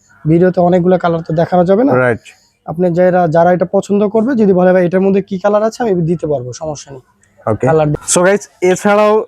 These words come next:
Speaker 2: আপনারা কিন্তু দেখতেই পাচ্ছেন, এখানে কিন্তু অ্যাভেলেবল বোরকা কালেকশন, মানে প্রিমিয়াম, প্রিমিয়াম কোয়ালিটির সব এবং সব নিউ ডিজাইন। তো যারা এই সুন্দর বোরকাগুলা পারচেজ করতে চান অনলাইনে বা ডাইরেক্টলি শপে এসে, আপনারা on স্ক্রিনে দেওয়া কন্ট্যাক্ট নাম্বারে কন্ট্যাক্ট করে এই সুন্দর বোরকা আবায়াগুলা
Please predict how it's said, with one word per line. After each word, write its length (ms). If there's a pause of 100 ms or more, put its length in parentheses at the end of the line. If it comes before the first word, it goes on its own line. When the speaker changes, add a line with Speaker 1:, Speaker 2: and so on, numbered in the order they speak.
(120)
Speaker 2:
আপনারা 340
কিন্তু 220
দেখতেই 360
পাচ্ছেন, 360
এখানে 340
কিন্তু 240
অ্যাভেলেবল 580
বোরকা 340
কালেকশন, 460 (680)
মানে 360 (100)
প্রিমিয়াম, 420
প্রিমিয়াম 540
কোয়ালিটির 400
সব 360
এবং 540 (540)
সব 220
নিউ 220
ডিজাইন। 420 (120)
তো 100
যারা 300
এই 60
সুন্দর 380
বোরকাগুলা 680
পারচেজ 300
করতে 240
চান 220 (460)
অনলাইনে 440
বা 120
ডাইরেক্টলি 420
শপে 260
এসে, 140
আপনারা 280
on 180
স্ক্রিনে 240
দেওয়া 140
কন্ট্যাক্ট 360
নাম্বারে 260
কন্ট্যাক্ট 340
করে 180
এই 100
সুন্দর 360
বোরকা 380
আবায়াগুলা 440